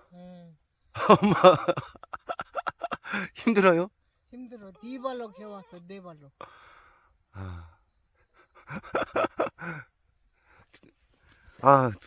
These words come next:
Speaker 2: 버섯 산행 힘듭니다. 올라오면서, 어, 잡버섯 몇 개 봤는데, 아, 이제 고지가, 이제 능선 하나 올라왔어요. 능선 하나 올라왔는데 고도가 삼백, 삼백 미터도 안 돼요.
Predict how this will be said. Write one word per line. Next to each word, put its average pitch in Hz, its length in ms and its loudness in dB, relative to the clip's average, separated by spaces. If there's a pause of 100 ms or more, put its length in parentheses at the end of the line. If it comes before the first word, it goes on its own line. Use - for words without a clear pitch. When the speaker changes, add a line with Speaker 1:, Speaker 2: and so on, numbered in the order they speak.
(180)
Speaker 2:
버섯 147 160 4
산행 131 300 2
힘듭니다. 143 460 -2 (800)
올라오면서, 117 640 4 (840)
어, 104 160 -6
잡버섯 135 400 -2
몇 120 120 -2
개 127 100 -6
봤는데, 107 480 -6 (800)
아, 117 300 0
이제 131 580 0 (960)
고지가, 120 680 2 (880)
이제 123 140 2
능선 190 320 4
하나 151 160 6
올라왔어요. 110 520 2
능선 113 240 -2
하나 117 140 2
올라왔는데 87 400 -2 (720)
고도가 117 460 0 (440)
삼백, 220 420 0
삼백 208 300 0
미터도 127 300 0
안 107 120 2
돼요. 90 260 0